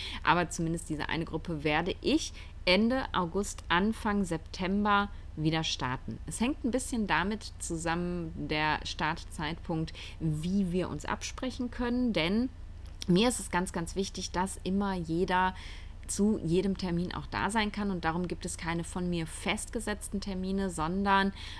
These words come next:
ähm, wir machen die Termine gemeinsam aus und, ähm, deswegen kann ich noch nicht genau sagen, ob's jetzt Ende August oder Anfang September sein wird. Aber der, das ist eben der Zeitraum, das heißt also, es sind jetzt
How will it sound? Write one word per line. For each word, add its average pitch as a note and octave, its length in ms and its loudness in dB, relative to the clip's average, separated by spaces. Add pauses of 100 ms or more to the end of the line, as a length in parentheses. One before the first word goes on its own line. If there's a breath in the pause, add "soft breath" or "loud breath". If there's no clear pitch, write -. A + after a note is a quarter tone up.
(100)
ähm, E3+ 280 6
wir F#3 400 2
machen F3+ 400 0
die E3+ 160 -2
Termine E3 420 0
gemeinsam C#3+ 880 0
aus C4 400 0 (320 loud breath)
und, G3+ 520 6 (100)
ähm, F3+ 500 2
deswegen F3+ 380 4
kann E3+ 160 0
ich E3 120 0
noch D3+ 120 -2
nicht D3+ 140 -6
genau C#3 260 2
sagen, C#3+ 220 0
ob's - 120 -4
jetzt - 180 -4
Ende C#3 180 -2
August B2+ 260 -4
oder B2+ 120 -4
Anfang - 240 -2
September B2+ 440 -2
sein A#2+ 260 -4
wird. B2 220 -6
Aber D#3 180 0
der, D#3 160 -2 (100)
das F3 220 2
ist - 240 -6
eben D#3 280 -2
der C#3+ 200 -4
Zeitraum, B3 580 -2
das F#3 180 -8
heißt E3+ 360 -4
also, D3+ 140 -4
es - 160 -6
sind E3 260 -4
jetzt D#3+ 300 -2